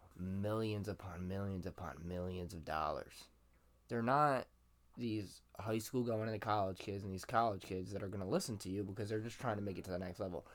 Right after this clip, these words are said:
They're at the level. Like, that's it. They know what they can, they can give you,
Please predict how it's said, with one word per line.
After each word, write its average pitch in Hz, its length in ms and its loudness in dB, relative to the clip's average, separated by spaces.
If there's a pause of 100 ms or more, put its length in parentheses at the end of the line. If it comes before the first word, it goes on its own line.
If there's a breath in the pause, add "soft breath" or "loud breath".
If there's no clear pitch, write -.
(160 loud breath)
They're 123 320 6
at 143 220 6
the 92 100 -2
level. 90 380 -4 (480)
Like, 110 160 0 (440)
that's 123 320 4
it. 95 260 0 (880)
They 120 180 6
know 135 200 10
what 151 180 6
they 120 140 2
can, 135 260 -2 (340)
they 143 200 4
can 131 160 0
give 131 200 6
you, 90 220 -2